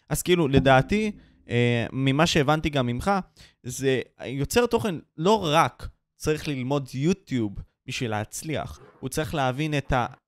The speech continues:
הלקוחות שלו, והלקוחות שלו הם בני אדם.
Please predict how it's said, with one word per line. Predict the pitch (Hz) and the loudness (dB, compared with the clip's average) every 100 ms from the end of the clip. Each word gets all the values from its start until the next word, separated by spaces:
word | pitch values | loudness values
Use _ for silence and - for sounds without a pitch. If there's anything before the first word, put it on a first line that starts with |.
| - | -6
הלקוחות | 120 - 123 101 - 240 240 | -6 -4 -4 -2 0 0 0
שלו, | - 113 110 143 _ _ | -4 -2 -2 -4 _ _
והלקוחות | 120 117 139 175 | 0 0 -2 -2
שלו | 196 180 | -2 0
הם | 151 117 | 0 0
בני | 139 147 | 2 2
אדם. | 117 135 92 | 2 0 -2